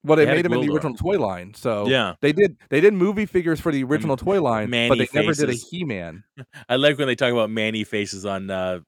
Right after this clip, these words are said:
Speaker 2: Family Guy. He's like, "Man,
Speaker 1: <laughs>
Speaker 2: he has many faces." <laughs> I love
Speaker 1: There
Speaker 2: that. It's one of my favorites.
Speaker 1: There's actually a person who was at New York Comic Con who did that costume. I wasn't there the day he did it, but I saw his pictures,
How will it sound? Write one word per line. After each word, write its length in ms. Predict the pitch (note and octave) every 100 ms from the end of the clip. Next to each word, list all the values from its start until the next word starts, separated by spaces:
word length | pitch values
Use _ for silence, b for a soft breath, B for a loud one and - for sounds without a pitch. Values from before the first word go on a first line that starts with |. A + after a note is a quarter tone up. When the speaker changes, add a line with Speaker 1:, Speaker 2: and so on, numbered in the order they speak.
| _
Speaker 2:
Family 240 | G2+ F#2+
Guy. 140 | F#2+ F#2
He's 80 | F#2
like, 160 | F2+ -
"Man, 300 | F#2+ F2+ F2 -
Speaker 1:
<laughs> 100 | E3+
Speaker 2:
he 120 | E3
has 120 | F3+ F3
many 400 | F3+ F3+ F#2 F2+
faces." 920 | - F#2 F2+ F2 - E2 F#2+ - - -
<laughs> 60 | - C3 -
I 120 | G#3
love 160 | F3+ F#3
Speaker 1:
There 180 | D#3+ B2
Speaker 2:
that. 160 | D3 C3
It's 100 | C3
one 80 | B2
of 60 |
my 100 | A2+
favorites. 480 | G#2 G#2+ G#2 G#2 - _ _ -
Speaker 1:
There's 220 | D#3+ D#3
actually 340 | D#3 F#3 G#3
a 60 | E3+
person 280 | - D#3+ F3
who 40 |
was 80 | D#3
at 100 | C#3
New 60 | C3+
York 160 | D#3
Comic 240 | D#3+ E3 F3+
Con 160 | C#3
who 120 | B2 A#2
did 300 | G2 C3+ C3+
that 160 | C3
costume. 440 | - C3+ B2+ A#2+ A2
I 140 | A#2
wasn't 340 | C3 C3+ C3 A#2
there 200 | B2 B2
the 80 | A2
day 120 | A2+
he 80 | A2
did 200 | G#2 B2
it, 80 | D3
but 80 |
I 60 | A#2
saw 180 | - A#2
his 100 | -
pictures, 400 | C3+ C3 E3